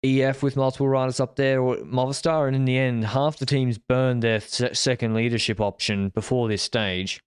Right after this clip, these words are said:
And then you have this stage. It's the tricky Eibar stage, hundred thirty-eight Ks,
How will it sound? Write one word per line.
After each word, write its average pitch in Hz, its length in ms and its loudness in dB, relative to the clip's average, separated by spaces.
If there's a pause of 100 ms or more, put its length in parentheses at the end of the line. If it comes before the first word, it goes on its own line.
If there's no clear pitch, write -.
(760)
And 127 80 0
then 123 120 0
you 120 60 2
have 143 180 0
this 120 140 -2
stage. 90 300 -2
It's 131 180 -2
the 208 100 -6
tricky 180 260 -2
Eibar 147 380 0
stage, 101 240 -2
hundred 143 280 -2
thirty-eight 101 400 0
Ks, 95 440 -2